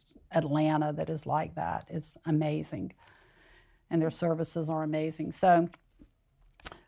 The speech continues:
um, those are some of my interest, um, in the future, you know, and, and just to help. I, I'm, I'm a soft place for my husband to land. I try to listen. I try to be available. Um,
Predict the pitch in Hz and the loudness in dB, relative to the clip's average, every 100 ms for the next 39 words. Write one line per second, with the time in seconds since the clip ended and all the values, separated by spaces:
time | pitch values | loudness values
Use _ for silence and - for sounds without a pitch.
0 | _ _ - 196 180 175 165 175 170 - | _ _ 4 8 10 8 6 2 -2 -8
1 | _ _ _ - 214 226 226 208 196 185 | _ _ _ 2 6 6 6 4 4 0
2 | - - - - 214 196 180 160 - 165 | -6 -14 -6 2 6 6 6 4 4 2
3 | - 180 190 - - - - - 180 170 | 2 -2 -2 -4 -6 -10 -18 -4 0 2
4 | 165 165 165 156 175 165 _ - 175 165 | 2 2 0 -4 -10 -18 _ 0 2 0
5 | - 170 - - 185 - _ - - 180 | -4 -8 -8 -10 -10 -14 _ -14 -2 0
6 | 170 175 175 165 170 - 190 196 208 - | 2 2 0 0 -2 0 0 2 2 4
7 | 214 240 190 - 165 - 175 175 - 180 | 6 8 8 8 6 8 4 4 4 6
8 | 180 - 180 185 180 180 - 185 175 180 | 6 8 8 8 2 2 0 2 4 4
9 | 180 170 165 170 180 180 165 - 160 156 | 2 0 2 2 2 0 0 0 2 2
10 | 165 - 175 170 160 - 160 156 160 156 | 0 0 0 2 0 -2 -2 0 -2 2
11 | 160 165 165 165 - - - - - - | 2 2 0 -2 -4 -14 -20 -20 -20 -14
12 | - 175 160 156 156 160 156 | 2 6 8 6 4 2 -2